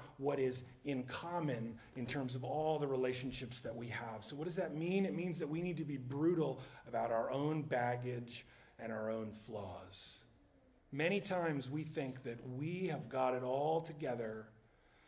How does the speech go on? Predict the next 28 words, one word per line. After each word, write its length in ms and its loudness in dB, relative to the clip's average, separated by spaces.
Now 120 -4
listen, 340 0
I 80 -2
know 220 2
a 20 4
lot 320 4
of 80 0
you, 420 -2
and 120 -8
I 20 -2
know 380 -2
most 460 2
of 60 -4
you 220 -2
kinda 240 -6
well. 600 0
You're 140 -2
not 280 2
a 40 4
bunch 260 0
of, 120 -4
like, 200 -4
arrogant, 580 2
haughty 440 4
people, 680 -2
but, 200 -6
like, 280 -4
arrogant 540 4